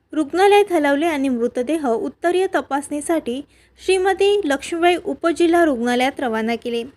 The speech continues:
महामार्ग व्यवस्थापनाच्या निष्काळजीपणामुळे निष्पाप जीव जात असल्याने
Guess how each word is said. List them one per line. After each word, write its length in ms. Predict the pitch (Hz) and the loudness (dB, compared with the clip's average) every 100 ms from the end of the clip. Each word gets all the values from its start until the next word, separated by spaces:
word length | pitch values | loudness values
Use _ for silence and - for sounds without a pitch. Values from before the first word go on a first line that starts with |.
| _ _ _ _ 294 | _ _ _ _ -4
महामार्ग 500 | 320 370 392 415 415 | 4 6 6 4 4
व्यवस्थापनाच्या 1120 | 381 302 330 - 330 339 320 381 403 277 269 | 0 0 -2 0 0 0 0 -2 2 2 4
निष्काळजीपणामुळे 1200 | 277 294 - 330 320 359 359 302 277 277 302 269 | 0 -2 2 2 4 0 2 0 0 0 0 0
निष्पाप 560 | 294 285 285 - 381 392 - | 0 -2 -4 -2 -2 -2 -4
जीव 180 | 320 302 | -4 -2
जात 220 | 262 247 | -2 0
असल्याने 520 | 247 - 285 330 247 | -4 -2 -2 0 -2